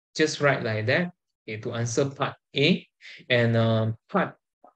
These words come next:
B would be the total value of the property left behind Abu died intestate amounted to one point five million. It will satisfy the requirement of your section three, sub rule two, the s-, small estates definition.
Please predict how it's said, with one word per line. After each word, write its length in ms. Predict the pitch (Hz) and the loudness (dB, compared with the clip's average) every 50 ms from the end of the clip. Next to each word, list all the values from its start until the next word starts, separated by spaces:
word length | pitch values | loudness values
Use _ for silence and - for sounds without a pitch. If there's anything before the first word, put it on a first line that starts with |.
| 135 - | -2 2
B 260 | 180 202 240 240 226 | 2 4 4 4 4
would 240 | 180 139 123 117 117 | 4 4 2 2 2
be 160 | 156 202 214 | 2 0 2
the 160 | 180 - 135 | 0 -2 -2
total 400 | - 170 180 180 175 214 202 170 | 2 2 4 6 6 4 4 4
value 420 | 165 160 156 165 170 190 190 185 | 2 2 2 4 4 2 2 2
of 120 | 139 120 117 | 0 -4 -4
the 80 | 117 | -6
property 400 | 110 - 135 127 - 135 147 151 151 | -6 -6 -8 -8 -4 -4 -4 -2 -2
left 260 | 143 143 139 139 135 | -2 -2 -2 -2 -2
behind 460 | 127 110 107 117 127 131 131 135 135 - | -2 -4 -2 -2 -2 -2 -2 -4 -4 -4
Abu 540 | 117 113 113 117 113 131 139 160 165 139 | -4 -2 -2 -2 -2 -2 -2 -2 -4 -4
died 320 | 120 135 131 131 135 135 131 | -2 0 0 0 0 -2 -4
intestate 680 | 113 113 113 - 113 110 110 - _ 151 156 147 - - - - - - - - - | -6 -6 -6 -6 -8 -8 -8 -2 _ 0 0 0 -2 -8 -16 -20 -20 -20 -14 -6 -4
amounted 640 | 123 127 131 127 131 135 135 135 165 165 170 - | -2 0 2 2 4 4 4 4 2 2 0 0
to 100 | - 127 | 0 0
one 380 | 135 - 147 143 139 143 143 139 | 0 0 0 -2 0 -2 -2 -2
point 240 | - 117 110 107 - | -2 -2 -2 -2 -4
five 260 | - 131 123 123 117 | -6 -6 -4 -4 -4
million. 460 | 113 110 107 107 120 131 123 101 190 - - - - - - - | -4 -4 -2 0 0 0 0 -2 -6 -12 -18 -20 -20 -20 -8 0
It 80 | 135 139 | 2 2
will 140 | 143 143 | 2 2
satisfy 640 | 139 - 175 175 175 185 180 - - 196 190 196 196 | 2 2 2 2 4 2 0 0 0 0 2 2 2
the 200 | 190 175 131 123 | 2 4 4 4
requirement 760 | 117 117 113 113 - - 131 131 127 131 131 135 143 147 147 - | 2 2 -4 -6 -10 -10 -6 -4 -4 -2 0 0 -2 -2 -2 -4
of 280 | 127 117 123 147 160 - - | -2 -2 -2 -2 -4 -8 -4
your 220 | 113 117 123 147 175 | 0 0 0 0 -2
section 500 | - - 120 117 113 - 135 131 127 113 | -2 -4 -4 -4 -2 -2 -2 -2 -2 -4
three, 320 | - 139 135 135 196 - - - - - - - _ | -2 0 0 2 0 0 -2 -10 -18 -20 -20 -20 _
sub 380 | - - - 151 - - - 131 | -14 -6 -4 -4 -4 -2 0 2
rule 160 | 127 123 120 - | 2 2 2 -2
two, 260 | - - 170 - - - _ _ _ | 0 2 2 2 0 -4 _ _ _
the 120 | 117 110 | -4 -4
s-, 340 | 110 - - - - - _ _ - | -4 -6 -8 -12 -14 -16 _ _ -16
small 400 | - - - - 165 165 160 - | -14 -10 -2 0 0 0 0 -2
estates 640 | 127 120 110 113 - - 151 131 123 - - - - | -4 -4 -4 -4 -4 -2 0 0 0 -2 -6 -12 -2
definition. 840 | - 120 117 113 - 127 117 113 113 113 113 110 - 135 117 110 | 0 0 0 0 0 0 0 2 2 2 2 2 0 0 -2 -2